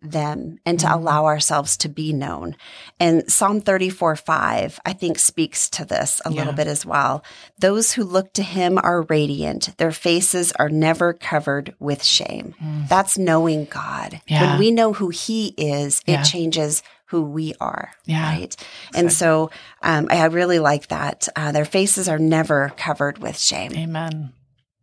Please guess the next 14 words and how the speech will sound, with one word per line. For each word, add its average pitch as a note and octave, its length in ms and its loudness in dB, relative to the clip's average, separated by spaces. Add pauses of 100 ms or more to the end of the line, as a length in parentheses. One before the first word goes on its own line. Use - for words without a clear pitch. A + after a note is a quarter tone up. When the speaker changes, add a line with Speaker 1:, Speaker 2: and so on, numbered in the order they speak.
(540)
Speaker 2:
Yeah, F3 200 -2
and F#3+ 140 2
then G3+ 120 6
Second A3+ 360 2
Corinthians F3 580 -2
three E3+ 260 0
sixteen E3 520 -4
through - 220 -8
eighteen, C#3 560 -6
Denisha, D#3 340 -8
this E3 200 0
is F3 100 -2
actually D#3 400 -2
what D3+ 320 0